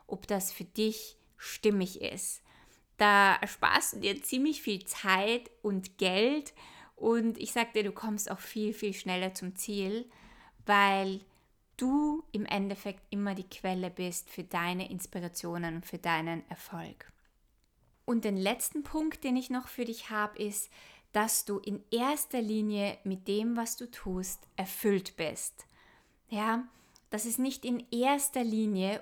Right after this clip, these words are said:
ums Geld und um die Anzahl der Kunden, um die Anzahl der Teilnehmer geht, sondern dass es in erster Linie darum geht, dass du mit deiner Arbeit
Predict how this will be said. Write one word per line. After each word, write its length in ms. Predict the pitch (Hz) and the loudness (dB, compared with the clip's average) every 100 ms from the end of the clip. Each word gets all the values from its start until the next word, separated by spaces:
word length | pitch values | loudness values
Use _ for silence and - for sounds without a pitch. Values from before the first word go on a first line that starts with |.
| - | -4
ums 380 | 208 202 - - | -4 -2 -4 -4
Geld 600 | 185 196 196 202 269 285 - | -2 4 4 4 2 -2 -8
und 200 | 202 208 | -8 -4
um 160 | 202 | -2
die 160 | 190 - | -2 -2
Anzahl 460 | 196 233 247 269 262 | -2 0 -2 -2 0
der 120 | 262 | -4
Kunden, 520 | 247 220 208 214 202 | -4 -4 -2 -2 -6
um 180 | - 185 | -6 -6
die 140 | - - | -8 -6
Anzahl 440 | 190 214 - 254 240 | -4 -4 -4 -2 0
der 140 | 240 | -2
Teilnehmer 580 | 240 190 180 180 175 175 | -4 -4 -4 -2 -4 -4
geht, 380 | 180 180 190 - - - - | -2 -4 -4 -10 -20 -20 -10
sondern 340 | - 208 196 | -4 -2 -2
dass 220 | 196 196 202 | -2 -4 -6
es 140 | - | -6
in 200 | 196 190 - | -6 -6 0
erster 440 | 262 311 - 214 | 0 0 -2 -2
Linie 320 | 202 196 190 | -2 0 0
darum 400 | 185 180 180 180 | 0 0 0 -4
geht, 280 | 185 180 185 - - - - | -4 -4 -6 -12 -20 -20 -10
dass 180 | 190 - | -8 -4
du 80 | |
mit 300 | 190 185 - | -2 -4 -4
deiner 380 | 196 196 214 202 | -2 0 -2 -2
Arbeit 480 | 190 185 185 175 | -2 -4 -4 -6